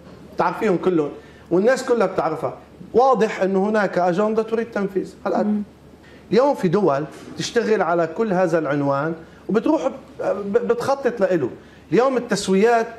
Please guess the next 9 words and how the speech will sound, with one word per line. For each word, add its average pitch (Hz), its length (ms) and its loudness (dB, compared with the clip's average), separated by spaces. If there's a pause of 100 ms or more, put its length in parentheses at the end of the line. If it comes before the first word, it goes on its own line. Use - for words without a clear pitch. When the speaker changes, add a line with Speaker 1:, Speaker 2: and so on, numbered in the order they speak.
(160)
Speaker 1:
ما 254 120 2
بي-، 294 140 4
ما 247 140 2
بيديرها، 240 640 2
آه، 147 880 0
خيار 196 520 2
اسمه 190 440 0
ال-، 156 120 0
الفرد، 160 480 -2